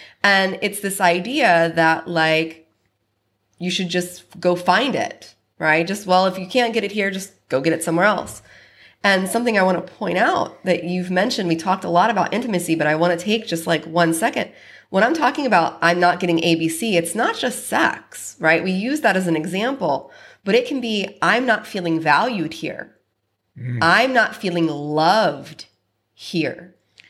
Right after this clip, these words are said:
Speaker 1: I'm not feeling wanted or desired.
Speaker 2: Heard.
Speaker 1: I'm not feeling heard," right? So it, it starts becoming these things that are fundamentally things that we need in our relationships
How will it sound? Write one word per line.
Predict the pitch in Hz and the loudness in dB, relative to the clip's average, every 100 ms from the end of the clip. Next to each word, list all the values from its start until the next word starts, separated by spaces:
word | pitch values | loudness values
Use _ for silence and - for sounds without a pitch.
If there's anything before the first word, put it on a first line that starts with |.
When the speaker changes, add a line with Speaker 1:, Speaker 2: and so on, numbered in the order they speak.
| _ - | _ -2
Speaker 1:
I'm | 165 202 | 0 2
not | 240 214 - | 2 -2 -2
feeling | 196 180 165 156 156 | -2 0 0 -2 -2
wanted | 160 214 233 170 | 0 0 -2 -4
or | - | -4
desired. | 156 160 147 185 240 180 143 151 185 - - | -6 0 2 4 2 0 -2 -8 -14 -16 -10
Speaker 2:
Heard. | 107 101 95 87 _ _ _ | -6 -6 -6 -12 _ _ _
Speaker 1:
I'm | 170 | -4
not | 165 170 | -2 -2
feeling | 180 180 185 | 0 0 0
heard," | 185 220 330 185 143 - - | 0 0 2 0 -2 -8 0
right? | 170 180 185 - - | 2 2 -2 -14 -16
So | - 226 208 - - _ _ _ _ _ - | 0 0 0 -6 -18 _ _ _ _ _ 0
it, | 254 - - | 0 0 -2
it | 254 - - - | -2 -2 -16 -18
starts | - 247 302 | -4 -2 -2
becoming | 247 226 226 269 285 | -4 -6 -4 -2 0
these | 226 185 180 | 0 0 -2
things | - 156 - 82 - - - | -2 -2 -2 -8 -12 -14 -6
that | 165 180 180 | 2 4 4
are | 180 175 175 170 170 - _ _ | 4 4 4 2 0 -6 _ _
fundamentally | - - 269 262 208 247 247 185 | -6 0 2 2 2 0 0 -2
things | 185 175 | 0 0
that | 175 165 | 0 -2
we | 165 | 0
need | 160 170 202 | 0 0 0
in | 180 | 0
our | 151 | -2
relationships | 143 143 151 214 226 196 - 143 - - | -2 -2 0 0 0 -2 -2 -4 -6 -16